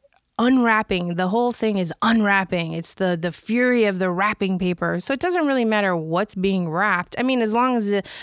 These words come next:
the item is something that the recipient does like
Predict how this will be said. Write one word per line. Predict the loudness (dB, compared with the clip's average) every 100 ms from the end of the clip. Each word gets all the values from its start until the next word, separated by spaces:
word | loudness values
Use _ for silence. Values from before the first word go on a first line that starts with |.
| -16 -6
the | -4 -2
item | -2 -2 -2 -4
is | -2 -4 -2
something | -4 -2 -2 -2
that | -2 -2
the | -2
recipient | -4 -4 -4 -4 -4 -4 -4 -6
does | -2 -2 -2
like | -2 -2 -2 -6